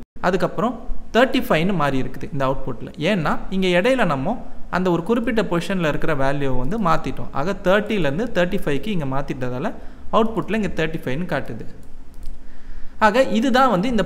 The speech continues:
ப்ரோக்ராமோடைய அவுட்புட். இப்போ இதை இன்னும் நம்ம ஆழமா தெரிஞ்சுக்கிட்டா தான் இந்த data ஸ்ட்ரக்சரை பத்தி நம்ம தெளிவா புரிஞ்சுக்க முடியும். அரேங்கிறது ஒரு வகையான data structure. இதுல ஒரே மெமரியில வந்து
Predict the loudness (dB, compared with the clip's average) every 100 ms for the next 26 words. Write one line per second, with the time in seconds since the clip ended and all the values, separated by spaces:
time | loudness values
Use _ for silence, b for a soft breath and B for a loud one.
0 | 2 2 2 2 2 0 2 0 -2 -4
1 | -6 -2 0 2 0 2 4 4 2 2
2 | 2 2 0 0 0 2 2 2 2 2
3 | 2 0 -2 -2 -2 -4 -4 -2 -2 -2
4 | -2 -2 -2 -4 -6 -6 -4 -4 -4 -4
5 | -4 -4 -4 -4 -4 -4 -4 -4 -4 -4
6 | -2 2 2 2 B B B B -4 -2
7 | 0 0 0 0 0 0 0 0 -2 -2
8 | 0 0 -2 -6 -8 -8 -8 -8 -8 0
9 | 2 2 0 0 2 2 0 -4 -8 -4
10 | 0 0 0 0 -2 -2 -2 -4 -6 -12